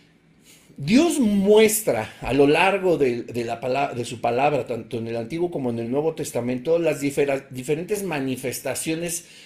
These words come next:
de seres espirituales, ¿verdad? En Apocalipsis nos habla de las cuatro, eh, criaturas, nos habla de la bestia, nos habla, por supuesto, como lo vamos a ver más adelante,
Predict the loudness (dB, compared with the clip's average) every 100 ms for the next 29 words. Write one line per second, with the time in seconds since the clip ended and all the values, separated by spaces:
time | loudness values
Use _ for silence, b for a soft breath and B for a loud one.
0 | B -4 0 2 6 6 6 2 -4 -4
1 | -6 -4 0 0 0 -6 -6 -2 2 2
2 | 0 -8 b b b b 2 4 6 2
3 | -2 0 2 2 -2 -6 -4 -4 -2 0
4 | 0 -2 -4 -14 _ _ _ _ -18 -8
5 | -4 -2 -4 -2 0 2 0 0 -2 -6
6 | -12 -12 -6 -2 -2 0 2 2 2 -4
7 | -4 -2 -2 -4 -8 -6 0 2 2 0
8 | 2 0 -2 B B -4 0 2 2 0
9 | -4 -4 0 0 0 -4 -2 0 2 0
10 | 0 0 2 0 -2 -2 -2 -2 -2 -4
11 | -6